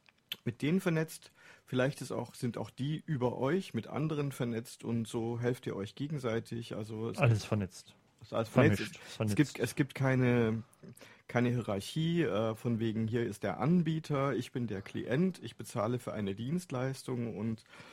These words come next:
Speaker 1: wenn ich sauer bin, dann beschwere ich mich bei der Beschwerde-Hotline. Das gibt's
Speaker 2: Mhm.
Speaker 1: nicht. Wir stellen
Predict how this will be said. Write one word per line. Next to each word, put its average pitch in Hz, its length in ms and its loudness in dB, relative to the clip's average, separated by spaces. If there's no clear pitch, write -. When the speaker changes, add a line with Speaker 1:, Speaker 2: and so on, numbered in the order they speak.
Speaker 1:
wenn 117 140 4
ich 110 140 0
sauer 123 340 2
bin, 135 300 0
dann 110 260 2
beschwere 104 400 0
ich 113 120 -6
mich 110 160 -2
bei 101 120 -2
der 104 80 -2
Beschwerde-Hotline. 90 1040 -8
Das 104 160 -6
gibt's 101 260 2
Speaker 2:
Mhm. 95 80 4
Speaker 1:
nicht. 104 160 -4
Wir 120 200 0
stellen 120 580 0